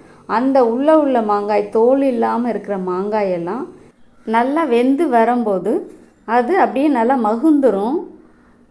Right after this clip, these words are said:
அப்போ நமக்கு ஒரு கிரேவி பதம் கிடைக்கும். பாருங்க, நல்லா வெந்துருச்சுனாலே இந்த மாதிரி மிக்ஸ் பண்ணதுக்கப்புறமா பாருங்க, உங்களுக்கு பார்த்தாலே தெரியும் இப்போ அந்த ஊறுகாய் ரெடி ஆயிடுச்சு.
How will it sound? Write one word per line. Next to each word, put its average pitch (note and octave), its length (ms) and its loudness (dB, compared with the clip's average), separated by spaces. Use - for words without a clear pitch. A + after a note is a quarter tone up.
அப்போ B3 260 0
நமக்கு B3+ 300 0
ஒரு C4 140 4
கிரேவி C#4+ 380 6
பதம் A3+ 300 -2
கிடைக்கும். G3 400 -4
பாருங்க, F#3 340 -2
நல்லா C4 340 0
வெந்துருச்சுனாலே B3+ 800 0
இந்த A3 220 -2
மாதிரி B3 220 0
மிக்ஸ் - 280 -10
பண்ணதுக்கப்புறமா G3 840 -4
பாருங்க, A3+ 440 -4
உங்களுக்கு A3+ 340 -4
பார்த்தாலே A#3+ 560 0
தெரியும் G#3 480 -2
இப்போ G#3+ 220 -8
அந்த G3+ 140 -2
ஊறுகாய் A3+ 500 -2
ரெடி G3 200 0
ஆயிடுச்சு. F#3+ 460 -6